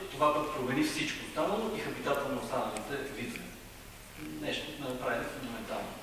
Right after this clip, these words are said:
а, различно от всички останали. Да казвам грешно слово. А, така. Скоростта на халявките на времето, е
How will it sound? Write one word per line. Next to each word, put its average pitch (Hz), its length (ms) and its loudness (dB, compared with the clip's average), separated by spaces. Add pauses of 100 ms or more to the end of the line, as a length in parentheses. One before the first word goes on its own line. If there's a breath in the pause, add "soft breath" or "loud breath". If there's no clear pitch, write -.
(200)
а, - 460 -10
различно 120 460 0
от 117 80 -4
всички 120 260 -4
останали. 196 340 -6 (640)
Да 98 160 -12
казвам 120 260 0
грешно - 340 -4
слово. 104 140 -8 (1300 loud breath)
А, 120 160 0
така. - 300 4 (1400)
Скоростта 156 600 4 (600)
на 120 180 -2
халявките - 560 4 (100)
на - 60 -4 (140)
времето, - 340 -2 (1600)
е - 40 -8